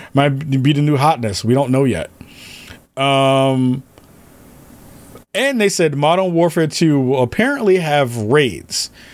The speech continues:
These will be three-player co-op experiences that sound similar to raids in Destiny. Infinity Ward didn't say much about this new mode during the event, and it won't be released until after the game launches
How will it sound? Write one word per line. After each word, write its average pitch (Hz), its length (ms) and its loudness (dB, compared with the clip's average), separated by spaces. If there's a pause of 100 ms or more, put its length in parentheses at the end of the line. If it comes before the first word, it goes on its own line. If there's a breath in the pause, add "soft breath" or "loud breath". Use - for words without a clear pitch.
(320 loud breath)
These 147 260 0
will 143 80 0
be 127 160 2
three-player 208 920 0
co-op 175 460 -2
experiences 131 640 0
that 123 140 0
sound 120 260 0
similar 160 320 0
to 151 140 0
raids 127 380 0
in 113 100 0
Destiny. 101 520 -4 (420 loud breath)
Infinity 165 400 0
Ward 175 220 2
didn't 151 160 -2
say 135 140 2
much 214 300 0
about 160 200 0
this 123 120 -10
new 131 120 2
mode 123 280 2
during 123 180 2
the 120 120 2
event, 123 280 0
and 113 80 -2
it 117 60 2
won't 127 220 0
be 131 80 0
released 123 340 2
until - 180 -6 (120)
after 135 240 -2
the 123 60 2
game 117 240 0
launches 110 440 -2